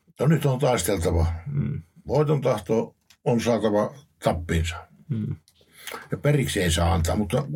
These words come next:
Speaker 1: kuitenkin rennolla ja iloisella mielellä, että ei sitä saa mennä sinne jäykistelemään ja muuta.
Speaker 2: Mm. Nyt varmaan mitataan myös kokemattoman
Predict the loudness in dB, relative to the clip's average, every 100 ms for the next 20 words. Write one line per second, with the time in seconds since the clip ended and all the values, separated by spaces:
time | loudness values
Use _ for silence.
0 | -8 -2 0 2 2 2 -2 -4 0 2
1 | 4 4 4 4 2 2 0 0 4 4
2 | 2 0 -2 -2 0 0 2 2 2 2
3 | -6 -18 -20 -20 -18 -18 -16 -2 2 4
4 | 4 4 4 2 2 2 -2 _ 2 2
5 | 0 -2 -2 -2 0 2 0 -2 -8 _
6 | _ 0 0 2 0 -2 -6 _ _ _
7 | -20 -20 _ -6 -4 -4 -10 -20 _ -18
8 | -14 0 0 2 2 4 4 4 2 4
9 | 2 2 2 0 2 4 2 0 2 4
10 | 2